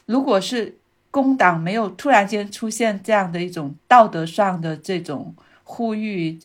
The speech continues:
这一支就是强大的，就是以道德为，为准衡、为宗旨的这样的一波左派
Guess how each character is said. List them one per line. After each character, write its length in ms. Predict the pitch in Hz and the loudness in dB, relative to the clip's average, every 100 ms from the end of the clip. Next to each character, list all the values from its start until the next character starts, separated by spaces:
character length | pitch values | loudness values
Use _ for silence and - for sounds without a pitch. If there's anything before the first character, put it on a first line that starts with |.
| _ _ | _ _
这 220 | - 240 | -2 -2
一 80 | 214 | -2
支 400 | 175 - 214 208 | -4 -6 -4 -4
就 180 | 202 214 | -6 -8
是 380 | 208 214 196 175 | -8 -6 -6 -8
强 420 | - 185 147 180 | -2 -2 -2 -2
大 300 | 220 226 190 | 2 2 2
的， 180 | 170 160 | -4 -6
就 160 | 170 | -8
是 160 | 180 175 165 - | -10 -10 -12 -12
以 180 | 139 - _ - | -16 -16 _ 6
道 240 | 220 185 | 8 8
德 340 | 180 160 151 170 | 2 -6 -4 -4
为， 500 | 170 143 147 156 165 - - - _ _ - | -4 -6 -8 -10 -12 -18 -20 -20 _ _ -2
为 180 | 208 220 | 0 2
准 340 | 220 165 156 | 2 2 0
衡、 480 | 170 151 156 180 254 | 0 0 -2 -10 -6
为 140 | 190 180 | -4 -2
宗 320 | 185 262 277 | 0 -2 -2
旨 200 | - 165 | -4 -4
的 160 | 151 | -4
这 140 | 160 196 | -2 2
样 220 | 180 160 | 2 2
的 140 | 165 | -4
一 160 | 160 180 | -6 -8
波 420 | 180 180 180 175 - | -6 -2 0 -2 -8
左 220 | - 160 143 | -10 -10 -10
派 500 | - 202 180 165 147 | 0 4 4 2 -6